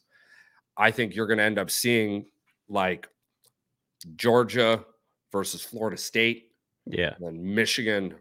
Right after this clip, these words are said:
Speaker 1: versus whoever the fuck else ends up falling into
Speaker 2: Yeah, they're
Speaker 1: that
Speaker 2: gonna
Speaker 1: pack.
Speaker 2: start, they're gonna start playing S E C teams here. They're gonna schedule one a year, I believe. The Big Ten is gonna start jumping
Speaker 1: Yeah.
Speaker 2: around.
Speaker 1: Oh, yeah,
Speaker 2: So,
Speaker 1: you have
Speaker 2: but
Speaker 1: to,
Speaker 2: that's gonna be
Speaker 1: especially with
Speaker 2: cool.
Speaker 1: the conf-, with the conferences compressing down.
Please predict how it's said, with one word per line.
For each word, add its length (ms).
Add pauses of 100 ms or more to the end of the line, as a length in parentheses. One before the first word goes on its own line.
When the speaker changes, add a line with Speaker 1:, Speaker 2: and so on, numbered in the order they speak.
Speaker 1:
versus 340
whoever 260
the 100
fuck 300
else 240
ends 160
up 160
falling 320
into 100
Speaker 2:
Yeah, 80
they're 140
Speaker 1:
that 40
Speaker 2:
gonna 120
Speaker 1:
pack. 140
Speaker 2:
start, 240 (100)
they're 100
gonna 180
start 320
playing 260
S 200
E 80
C 240
teams 320
here. 160
They're 100
gonna 120
schedule 380
one 260
a 20
year, 420
I 100
believe. 440
The 120
Big 240
Ten 220
is 120
gonna 180
start 380 (520)
jumping 300
Speaker 1:
Yeah. 120
Speaker 2:
around. 400 (260)
Speaker 1:
Oh, 100
yeah, 100
Speaker 2:
So, 40
Speaker 1:
you 140
have 180
Speaker 2:
but 60
Speaker 1:
to, 60
Speaker 2:
that's 160
gonna 120
be 60
Speaker 1:
especially 200
with 120
Speaker 2:
cool. 40
Speaker 1:
the 80
conf-, 580
with 220
the 80
conferences 760 (640)
compressing 600
down. 240